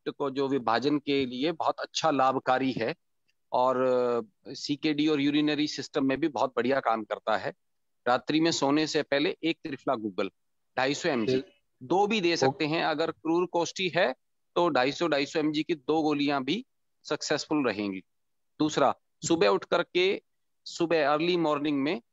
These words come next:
Speaker 1: दो गोली चंद्र प्रभावटी urinary system के लिए और, अ,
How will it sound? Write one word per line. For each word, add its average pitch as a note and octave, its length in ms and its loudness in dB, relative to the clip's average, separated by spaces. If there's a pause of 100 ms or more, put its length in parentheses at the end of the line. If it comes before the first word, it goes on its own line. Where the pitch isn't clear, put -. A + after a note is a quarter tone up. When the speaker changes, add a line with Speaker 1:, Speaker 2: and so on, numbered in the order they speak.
(300)
Speaker 1:
दो E3 200 0
गोली E3 260 0
चंद्र D#3 320 -2
प्रभावटी C3 680 -2 (260)
urinary D#3+ 460 0
system D3+ 440 -2
के D3+ 160 -2
लिए D#3 480 0 (120)
और, B2+ 300 0
अ, A2 1000 -2